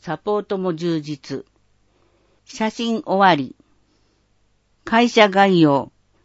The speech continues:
株式会社日立、写真。創業千九百七十年。本社、日立市東金沢町、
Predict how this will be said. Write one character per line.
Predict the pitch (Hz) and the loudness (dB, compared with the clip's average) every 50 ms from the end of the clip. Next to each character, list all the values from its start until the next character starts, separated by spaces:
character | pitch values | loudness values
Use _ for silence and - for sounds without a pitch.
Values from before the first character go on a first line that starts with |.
| _ - | _ -10
株 | - 190 190 202 226 | -4 -4 -2 -2 -2
式 | 233 - - - 226 208 196 | -4 -4 -8 -6 -4 -2 2
会 | 196 196 202 214 | 2 2 2 2
社 | - - 170 143 - - | -2 -4 -4 -4 -6 -8
日 | - - - | -16 -10 -4
立、 | - 208 233 - - - 135 - - _ _ _ _ _ | -2 -2 -2 -2 -6 -8 -8 -8 -8 _ _ _ _ _
写 | - - - 185 180 | -16 -8 -6 -6 -6
真。 | 190 - 196 175 156 147 147 _ _ _ _ _ _ _ _ _ _ _ _ _ _ _ - | -6 -4 -4 -4 -4 -4 -8 _ _ _ _ _ _ _ _ _ _ _ _ _ _ _ -14
創 | - - 220 226 226 220 208 | -6 -2 0 0 2 0 0
業 | 196 190 180 175 170 | 2 2 2 2 2
千 | 160 - - 208 220 226 214 | -2 -4 -6 -4 -4 -4 -6
九 | - - 220 214 226 | -6 -6 -4 -2 0
百 | 262 202 185 - 185 | 0 -2 -2 -2 -2
七 | 175 170 170 175 180 190 208 | 0 0 0 0 0 -2 -2
十 | 185 190 185 180 165 | -2 -2 -2 0 0
年。 | 151 139 135 - - _ _ _ _ _ _ _ _ _ _ _ _ _ | 0 0 -2 -6 -10 _ _ _ _ _ _ _ _ _ _ _ _ _
本 | _ - 214 220 208 185 | _ -4 -2 -2 -2 -2
社、 | 165 - 165 139 104 - _ _ _ _ _ _ _ | -4 -4 -6 -6 -6 -6 _ _ _ _ _ _ _
日 | _ - - | _ -8 -4
立 | 233 226 226 - | -2 -2 -2 -4
市 | - - - - 156 151 - - | -10 -14 -10 -8 -8 -8 -8 -10
東 | - 175 202 214 262 - - 208 | -10 -4 -2 -2 -2 -4 -6 -6
金 | - 196 196 196 202 | -4 -4 -4 -4 -6
沢 | - - 196 185 175 165 | -6 -4 -2 -2 -2 -4
町、 | - - 165 147 143 135 139 | -6 -6 -4 -4 -4 -4 -6